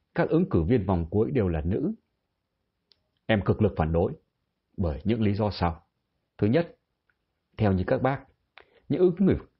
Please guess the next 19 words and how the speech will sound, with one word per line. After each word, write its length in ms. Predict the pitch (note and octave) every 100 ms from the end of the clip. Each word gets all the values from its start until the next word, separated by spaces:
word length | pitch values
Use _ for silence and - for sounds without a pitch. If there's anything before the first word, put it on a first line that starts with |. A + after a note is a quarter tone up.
| _
ứng 220 | C3+ D#3+ E3+
viên 220 | D#3 A#2
này 260 | E2+ C#2+ -
đều 120 | F#2
không 240 | - G3
sáng 260 | F#3+ D#3 D#3+
giá 280 | D3 D#3 F3+
bằng 200 | A2+ D2+ - -
nữ 160 | B2
đại 140 | A#2+ D#2
sứ 260 | - A2+
du 140 | A#2+ A#2
lịch 220 | F#2 -
vừa 120 | F#2+ D2+
xin 240 | A#2 G#2
nghỉ, 200 | F2 C#2+ _ _ _ _ _ _ -
mà 220 | E2 F2
làm 240 | F2 D#2
việc 280 | D2 F2 -